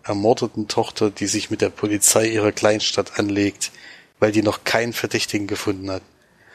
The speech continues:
Von dir sehr hoch gelobt, die erste Sneak des Jahres zweitausendachtzehn war das. Und wir werden ja heute noch hören, du hast ja noch einen wahrscheinlichen Oscar-Kandidaten gesehen. Vielleicht ändert sich ja deine Meinung heute auch schon wieder,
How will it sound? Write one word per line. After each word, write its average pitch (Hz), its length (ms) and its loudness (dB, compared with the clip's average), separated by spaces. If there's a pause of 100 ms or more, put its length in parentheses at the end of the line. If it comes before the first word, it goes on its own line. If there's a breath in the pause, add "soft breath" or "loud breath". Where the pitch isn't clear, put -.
(240 soft breath)
Von 110 220 0
dir 131 180 6
sehr 120 240 4
hoch 131 180 0
gelobt, 120 340 0
die - 60 -4
erste 120 280 2
Sneak 123 360 -2
des 107 180 -6
Jahres 110 260 0
zweitausendachtzehn 107 760 0
war 113 140 4
das. 117 260 2 (840 soft breath)
Und 110 720 0 (640)
wir 104 160 2
werden 120 240 4
ja 120 80 4
heute 117 220 0
noch - 180 -4
hören, 127 240 2
du 123 100 2
hast 113 160 2
ja 113 80 4
noch 113 400 0
einen 117 360 0 (680)
wahrscheinlichen 117 680 0
Oscar-Kandidaten 107 840 0
gesehen. 107 360 -2 (640 loud breath)
Vielleicht - 260 0
ändert 117 260 2
sich - 160 -4
ja 110 80 4
deine 104 280 2
Meinung 104 340 2
heute 104 220 0
auch 101 80 -2
schon 98 220 -4
wieder, 104 320 2